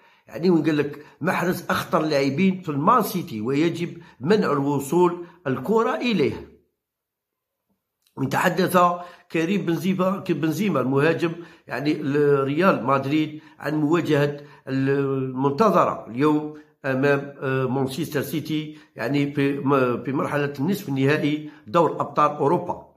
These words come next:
وقال ال-، كريم بنزيما أن ال-، خلال، آه، تصريحات لقنوات، يعني، آه، من حسن الحظ أن المباراة ال-، يعني انتهت ب، آه،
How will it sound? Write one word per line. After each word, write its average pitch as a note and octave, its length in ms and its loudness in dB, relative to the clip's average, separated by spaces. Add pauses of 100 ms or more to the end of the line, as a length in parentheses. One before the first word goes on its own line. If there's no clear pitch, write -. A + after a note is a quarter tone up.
(960)
وقال D3+ 380 4 (240)
ال-، A2+ 1120 -2
كريم B2+ 420 -2
بنزيما C#3 600 0 (320)
أن C3+ 160 0
ال-، B2+ 520 0
خلال، C3+ 420 -2
آه، A2+ 280 -2
تصريحات C3 580 -6
لقنوات، C3 720 0 (260)
يعني، C3 340 -4
آه، A#2 340 0 (220)
من C#3 220 -4
حسن F#3 240 -2 (140)
الحظ C3 460 -4
أن C3 360 0 (320)
المباراة C3+ 800 0 (260)
ال-، A#2 880 -4
يعني B2+ 400 -4
انتهت C3+ 560 0
ب، C3+ 320 -4
آه، A2+ 640 -2